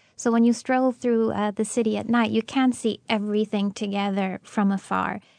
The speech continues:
Uh, you have to sort of discover it closely as you get to it. And so it, um, it affords a more gradual, intimate look that I have to say I, I really love.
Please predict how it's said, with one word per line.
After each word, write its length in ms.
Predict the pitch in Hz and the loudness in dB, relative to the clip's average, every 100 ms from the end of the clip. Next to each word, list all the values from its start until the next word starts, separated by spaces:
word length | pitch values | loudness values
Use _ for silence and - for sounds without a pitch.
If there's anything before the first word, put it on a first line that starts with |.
| _ _ - | _ _ -4
Uh, 120 | 208 | -2
you 200 | 208 226 | 0 -2
have 160 | 220 240 | -2 -4
to 80 | 240 | -2
sort 140 | 254 | -2
of 80 | 226 | -2
discover 400 | 233 - 277 247 | -6 -4 -4 -2
it 160 | 240 - | -4 -4
closely 680 | 254 233 - - 202 202 - _ | -2 -2 -4 -6 -4 -4 -8 _
as 180 | 226 214 | -2 2
you 220 | 214 208 - | 2 0 -2
get 200 | 226 214 - | -4 -4 -10
to 140 | 208 | -8
it. 200 | 185 220 - | -6 -8 -6
And 180 | 214 214 | -6 -6
so 240 | 233 214 - | -4 -4 -2
it, 260 | 226 214 233 | -4 -6 -6
um, 260 | 214 220 240 | -4 -2 -2
it 100 | 233 | -2
affords 320 | 233 269 247 | 2 2 2
a 60 | 233 | 2
more 180 | 220 | 0
gradual, 460 | 214 208 208 208 220 | 0 -2 -2 -2 -4
intimate 480 | 226 208 208 226 220 | 0 0 2 0 0
look 220 | 220 220 | -2 -4
that 180 | 196 196 | -4 -4
I 40 | 262 | -4
have 140 | 330 | -4
to 80 | 208 | -6
say 240 | - 196 208 | -4 -6 -4
I, 160 | 214 - | -6 -4
I 40 | |
really 280 | 233 277 226 | -2 0 2
love. 380 | 202 196 190 208 | 2 2 0 -4